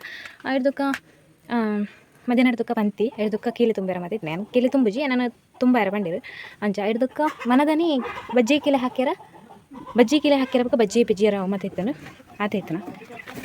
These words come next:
ಅಕ್ಕ ತಾರೆ ಮತ್ತ ತುಂಬ್ಯಾರ ಪೆಜಿಯರ ಮತ್ತೆ ಇತ್ತನು. So, ಅಂಚ ಏನಿತ್ತು ಇಡಿದಾದ ಬ-, ದಾಯ್ ಬತ್ನಾಂಡ ಏನೋ ಸ್ಲಿಪ್ಪರ್ ಗೋಡೆ ಬಜ್ಜಿ, ಬಜ್ಜಿ ಇತ್ತ ಬೇಲೆ ಪೋದು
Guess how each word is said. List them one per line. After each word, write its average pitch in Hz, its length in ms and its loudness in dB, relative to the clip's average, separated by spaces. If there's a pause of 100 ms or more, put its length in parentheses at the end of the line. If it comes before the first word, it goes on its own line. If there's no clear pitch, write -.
(260)
ಅಕ್ಕ - 220 4
ತಾರೆ 247 280 4
ಮತ್ತ 226 240 2
ತುಂಬ್ಯಾರ 220 300 4 (300)
ಪೆಜಿಯರ 208 280 0
ಮತ್ತೆ 196 180 -2
ಇತ್ತನು. 170 180 -4
So, - 340 -8
ಅಂಚ 196 220 0
ಏನಿತ್ತು 208 340 0
ಇಡಿದಾದ 214 320 2
ಬ-, 190 200 -4
ದಾಯ್ 190 140 -4
ಬತ್ನಾಂಡ 190 340 -4 (380)
ಏನೋ 220 140 2
ಸ್ಲಿಪ್ಪರ್ 226 380 0
ಗೋಡೆ 208 180 0
ಬಜ್ಜಿ, 208 260 0 (480)
ಬಜ್ಜಿ 226 200 4
ಇತ್ತ 254 120 4
ಬೇಲೆ 233 260 4
ಪೋದು 226 520 2